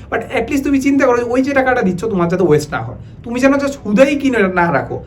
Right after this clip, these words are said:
বা কোনো হুদাই হচ্ছে একটা কোর্সে ভর্তি না হয়ে থাকো, ঠিক আছে?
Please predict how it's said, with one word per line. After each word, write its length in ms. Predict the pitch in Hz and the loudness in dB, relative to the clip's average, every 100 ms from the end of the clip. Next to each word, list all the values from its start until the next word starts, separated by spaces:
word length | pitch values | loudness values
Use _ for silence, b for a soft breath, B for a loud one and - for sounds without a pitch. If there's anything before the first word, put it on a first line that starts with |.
| B | B
বা 80 | 208 | -10
কোনো 360 | - 247 277 254 | -8 -2 0 0
হুদাই 320 | 202 226 254 | 2 4 4
হচ্ছে 180 | 262 254 | 4 2
একটা 140 | 226 | 0
কোর্সে 220 | 208 190 | -2 -2
ভর্তি 240 | 165 160 175 | -2 -4 -4
না 140 | 131 | -4
হয়ে 160 | 120 113 | -4 -6
থাকো, 240 | 135 - - B | -8 -14 -18 B
ঠিক 100 | - | 0
আছে? 140 | 262 | 0